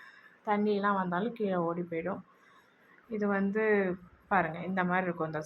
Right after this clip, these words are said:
ஸ்டாண்டு. இது மேல க்ரோ பேக்கோ இல்ல, ஆ, ட்ரம் எதாவது வாங்கி வச்சீங்கன்னா கூட க்ரோ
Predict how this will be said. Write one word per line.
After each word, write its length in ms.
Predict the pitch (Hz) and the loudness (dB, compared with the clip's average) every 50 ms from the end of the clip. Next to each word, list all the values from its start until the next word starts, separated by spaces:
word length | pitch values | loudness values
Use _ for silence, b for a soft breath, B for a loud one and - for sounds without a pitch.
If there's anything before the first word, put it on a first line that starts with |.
| - - | -8 -8
ஸ்டாண்டு. 280 | - 175 170 165 165 | -4 -4 -4 -4 -4
இது 220 | - - 196 202 202 | -6 -6 -4 -4 -2
மேல 240 | 190 190 202 202 | 0 0 0 0
க்ரோ 300 | 196 196 196 190 190 190 190 | -2 -2 0 0 0 0 2
பேக்கோ 460 | 190 175 170 165 - 175 175 180 180 | 0 0 0 0 0 0 0 2 2
இல்ல, 440 | 180 170 170 170 175 170 165 170 175 175 B B B B B _ - 196 | 0 0 0 0 0 0 0 -2 -4 -6 B B B B B _ -10 -8
ஆ, 40 | 180 175 175 175 170 165 160 160 160 160 156 156 151 156 170 180 | -6 -4 -4 -4 -4 -6 -8 -8 -10 -10 -10 -12 -12 -14 -12 -6
ட்ரம் 300 | 185 196 190 190 190 190 | -2 -2 0 0 2 0
எதாவது 320 | 180 165 175 175 180 180 175 | 0 0 0 0 0 0 0
வாங்கி 280 | 170 165 175 180 180 | 0 -2 -2 -2 -2
வச்சீங்கன்னா 640 | 170 165 160 - - 175 175 175 165 160 151 156 160 | -2 -2 -4 -6 -6 -6 -6 -6 -4 -6 -8 -10 -10
கூட 280 | 165 165 220 269 311 294 | -10 -4 -2 -2 -2 0
க்ரோ 380 | 214 202 185 175 180 180 185 | -2 0 0 0 0 0 -2